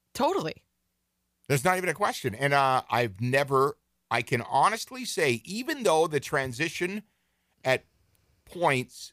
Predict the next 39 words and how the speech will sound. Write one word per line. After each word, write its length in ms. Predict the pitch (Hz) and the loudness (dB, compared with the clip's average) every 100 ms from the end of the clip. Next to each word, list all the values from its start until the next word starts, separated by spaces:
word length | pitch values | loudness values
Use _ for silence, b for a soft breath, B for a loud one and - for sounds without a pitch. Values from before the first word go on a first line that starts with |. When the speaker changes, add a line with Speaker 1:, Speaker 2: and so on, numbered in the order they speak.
| _ | _
Speaker 2:
has 260 | - 120 101 | -2 -2 -2
been 300 | 107 127 117 | 0 0 0
somewhat 580 | - 147 143 165 185 202 156 | -2 0 0 0 -4 -4 -12
difficult 560 | 151 226 370 - - 143 | -2 -2 -2 -2 0 0
because 240 | 151 175 | -2 -2
I've 100 | 185 | -2
had 140 | 180 202 | -2 -2
to 60 | 208 | -2
make 140 | 208 | -4
adjustments 640 | 135 175 208 - 190 147 - _ _ _ _ _ | -2 -2 -2 -4 -6 -6 -12 _ _ _ _ _
that 120 | 160 | 2
I 60 | 226 | 2
had, 180 | 262 - | 0 0
I 80 | 185 | -2
didn't 160 | 214 175 | 0 -2
have 100 | 143 | -2
to 80 | 147 | -4
deal 200 | 233 262 | -4 -4
with 160 | - | -6
for 100 | - | -8
thirty 300 | - 135 117 | -2 -2 -2
years, 460 | 92 69 - - - _ _ _ _ 98 | -6 -10 -14 -20 -20 _ _ _ _ -2
right? 320 | 120 214 262 _ _ _ _ | 0 0 -4 _ _ _ _
My 160 | 156 214 | 0 4
life 300 | 214 247 - | 4 2 0
all 180 | 180 220 | 0 0
of 60 | |
a 60 | 170 | -2
sudden 320 | 214 202 165 | -2 -2 -2
changed, 500 | - 208 208 156 139 | -4 -2 -2 -4 -2
and 100 | 143 | 2
I'm 240 | 156 151 - _ _ _ _ _ _ _ | 2 -2 -8 _ _ _ _ _ _ _
at 160 | 160 165 | -2 2
my 160 | 208 | 2
age 340 | 202 214 214 123 | 2 -2 -2 -2
home 360 | 165 180 170 | 0 0 -2
with 140 | 160 139 | -2 0
a 120 | 131 | -2
five-year-old 1080 | - 202 247 240 117 85 185 196 202 226 | 0 0 0 -4 -4 -4 -4 -6 -4 -4